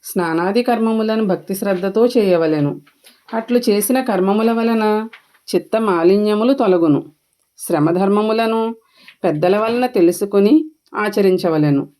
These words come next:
స్నానము చేయకుండా చేసిన కర్మ ఏనుగు మింగిన వెలగపండు వలె నిష్ఫలము అగును. అంగీరసుడు ఈ విధంగా చెప్పాను. ఓయి, మంచి విషయము అడిగితివి.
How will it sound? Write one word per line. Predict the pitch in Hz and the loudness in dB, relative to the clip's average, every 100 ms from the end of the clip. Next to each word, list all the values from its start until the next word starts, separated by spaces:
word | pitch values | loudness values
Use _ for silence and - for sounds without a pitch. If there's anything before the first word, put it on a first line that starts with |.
| _ _ _ - | _ _ _ -18
స్నానము | - 175 165 202 247 | -6 -4 0 0 0
చేయకుండా | 240 208 202 202 214 208 214 | 0 2 2 2 -2 0 -2
చేసిన | 208 202 202 202 | 0 0 2 0
కర్మ | 196 160 190 202 180 190 196 _ _ - | 0 0 2 2 2 -2 -6 _ _ 0
ఏనుగు | 170 170 202 214 | 2 4 4 2
మింగిన | 220 220 220 214 214 | -4 -4 -4 -2 0
వెలగపండు | 190 156 160 175 190 190 | 0 2 0 0 2 2
వలె | 196 190 202 | 2 2 2
నిష్ఫలము | 233 - - 196 202 196 | 0 -2 -4 0 2 4
అగును. | 165 156 143 - - - - - - - - - _ | 4 2 2 -4 -20 -20 -20 -20 -20 -20 -20 -20 _
అంగీరసుడు | 180 180 196 240 240 214 208 285 381 - | -2 0 0 -2 -2 -2 0 0 -2 -2
ఈ | |
విధంగా | 190 185 196 202 | 0 0 0 0
చెప్పాను. | 214 175 - 147 147 - _ _ - | -2 -6 -6 -6 -6 -10 _ _ -6
ఓయి, | 170 165 175 226 - - _ _ - | -2 0 0 -2 -6 -16 _ _ -6
మంచి | 180 175 254 | -4 -4 -4
విషయము | 262 247 214 190 220 | -6 -4 -2 -2 -2
అడిగితివి. | 233 180 170 160 151 143 | -2 -4 -4 -4 -4 -6